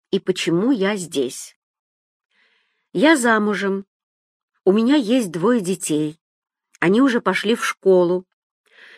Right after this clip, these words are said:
У меня обычная жизнь домохозяйки и матери. И я думала только о своей семье».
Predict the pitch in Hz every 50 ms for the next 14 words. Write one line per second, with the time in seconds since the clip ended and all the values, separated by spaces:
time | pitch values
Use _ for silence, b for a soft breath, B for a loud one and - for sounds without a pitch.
0 | b b b b b - 220 233 240 254 254 247 262 233 302 330 320 - - 254
1 | 240 233 208 180 202 233 233 202 185 214 196 175 190 190 190 - - 180 180 160
2 | 180 202 220 226 196 - - 190 170 - 190 185 175 156 143 139 - - - 139
3 | 139 139 - _ _ _ _ _ _ _ _ B B B B B B B B -
4 | 214 214 208 208 202 185 226 247 277 285 240 202 202 190 - - 202 233 277 294
5 | - - 240 214 208 - - 185 185 180 190 208 214 202 - - 190 190 175 147
6 | 160 151 143 151